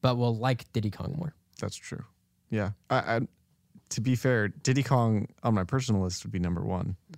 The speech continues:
Speaker 1: Interesting. Okay.
Speaker 2: Uh, I love Diddy Kong. He's my man.
Speaker 1: <laughs>
Speaker 2: Uh, even when I play, like, the Donkey Kong games,
Speaker 1: Mm-hmm.
Speaker 2: I always, I always wanna be Diddy Kong.
Speaker 1: I think everyone does. That's,
Speaker 2: Yeah.
Speaker 1: that's why he made my top ten instead of Donkey.
Speaker 2: Yeah,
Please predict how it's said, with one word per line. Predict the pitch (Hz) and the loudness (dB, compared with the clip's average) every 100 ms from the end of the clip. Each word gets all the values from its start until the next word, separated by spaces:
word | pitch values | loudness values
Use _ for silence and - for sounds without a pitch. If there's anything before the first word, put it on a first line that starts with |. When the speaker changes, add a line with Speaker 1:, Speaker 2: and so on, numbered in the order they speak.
| - | -4
Speaker 1:
Interesting. | 123 135 - 110 85 87 | 2 2 2 -6 -4 -4
Okay. | 107 - _ | -6 -8 _
Speaker 2:
Uh, | 98 85 78 80 | -2 0 0 -2
I | 92 | -4
love | 85 82 | -2 -4
Diddy | - - | -6 -8
Kong. | - 110 - 110 - - - | -8 -8 -8 -10 -12 -16 -8
He's | 101 | -4
my | 73 | -4
man. | 67 71 62 57 98 _ | -4 -4 -4 -6 -10 _
Speaker 1:
<laughs> | 160 - 131 - - - - _ _ _ _ | -10 -6 -8 -8 -20 -20 -20 _ _ _ _
Speaker 2:
Uh, | 80 71 57 57 - - _ _ - - _ _ | -6 -4 -4 -6 -10 -20 _ _ -20 -20 _ _
even | 117 110 101 95 | -2 2 2 2
when | 90 85 - | 0 -2 -6
I | - | -8
play, | 82 - 87 80 78 | -8 -6 -4 -4 -4
like, | 82 82 - | -4 -6 -6
the | 95 | -6
Donkey | 87 92 85 | -2 -4 -4
Kong | 92 82 | -6 -4
games, | 80 - - - - | -4 -4 -6 -6 2
Speaker 1:
Mm-hmm. | 123 117 | 4 4
Speaker 2:
I | 95 | 2
always, | 73 80 _ _ _ | -2 -10 _ _ _
I | - | -10
always | 71 65 | -10 -8
wanna | 64 | -8
be | 67 | -8
Diddy | 76 73 - | -10 -10 -10
Kong. | - 82 | -6 0
Speaker 1:
I | 160 | 2
think | 202 196 | 4 4
everyone | 160 170 170 131 | 4 6 6 6
does. | 113 175 101 - - | 4 0 -2 -8 -4
That's, | 139 151 | 2 2
Speaker 2:
Yeah. | 65 | 2
Speaker 1:
that's | 147 151 | 2 2
why | 175 170 | 4 4
he | 151 147 | 4 4
made | 139 135 | 6 4
my | 127 | 4
top | 117 123 107 | 4 2 0
ten | - 113 | 2 2
instead | 104 - | 2 0
of | 101 | -2
Donkey. | 87 80 - 117 - | -2 -8 -10 -10 -2
Speaker 2:
Yeah, | 101 67 | -2 -2